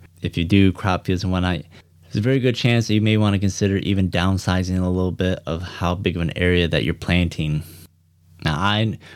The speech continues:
for one, certainly am not looking at really downsizing.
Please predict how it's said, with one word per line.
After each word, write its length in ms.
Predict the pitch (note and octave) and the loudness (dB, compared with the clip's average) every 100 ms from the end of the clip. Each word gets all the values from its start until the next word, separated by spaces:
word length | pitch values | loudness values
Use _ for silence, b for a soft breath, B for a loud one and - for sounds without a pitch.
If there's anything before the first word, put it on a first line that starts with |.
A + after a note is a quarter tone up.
| B | B
for 120 | G#2+ | -2
one, 220 | G#2+ G#2+ | 0 0
certainly 560 | G#2 A2+ A2 G#2+ C3+ - B B B B B B - | 0 0 2 2 2 0 B B B B B B -4
am 120 | G2 | 0
not 180 | G2 - | 0 2
looking 300 | G2+ G2 G2 | 0 2 2
at 320 | F#2+ F#2 - | 2 0 -2
really 220 | G2+ G2 | 0 0
downsizing. 960 | F2+ F2+ F#2+ - G#2 G#2 G#2+ A2 A2 | 0 0 0 0 0 2 2 2 0